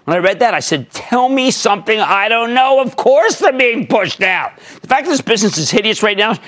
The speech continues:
should come as no surprise to anyone. I, I figured it'd be like FedEx. I did. I thought it'd be like FedEx. I was wrong.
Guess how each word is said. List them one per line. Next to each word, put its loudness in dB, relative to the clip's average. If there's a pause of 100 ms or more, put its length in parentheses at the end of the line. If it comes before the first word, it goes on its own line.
should -2
come 2
as 0
no 4
surprise 0
to 2
anyone. 0 (480)
I, 0
I 0
figured 2
it'd -6
be 2
like 0
FedEx. -4 (540)
I 2
did. 0 (140)
I -4
thought 0
it'd 0
be 2
like 0
FedEx. -2 (380)
I 4
was 0
wrong. 0